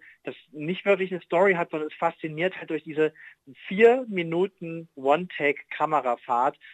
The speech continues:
mit der Drohne und ist halt wirklich super spannend und schön gemacht und man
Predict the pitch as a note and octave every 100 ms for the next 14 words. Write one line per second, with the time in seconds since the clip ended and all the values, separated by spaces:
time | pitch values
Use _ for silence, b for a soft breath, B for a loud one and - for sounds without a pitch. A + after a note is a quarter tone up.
0 | _ C#3 F3 F3+ D#3 B2 C3 C#3+ C#3+ D#3+
1 | b b - C3 C3+ - C#3 C3+ B2+ -
2 | C#3+ C#3+ - D3 C#3 B2+ - A#2+ C3 B2+
3 | A2+ C#3 C3 A#2+ A#2 B2+ - B2 B2 B
4 | B B - A#2 B2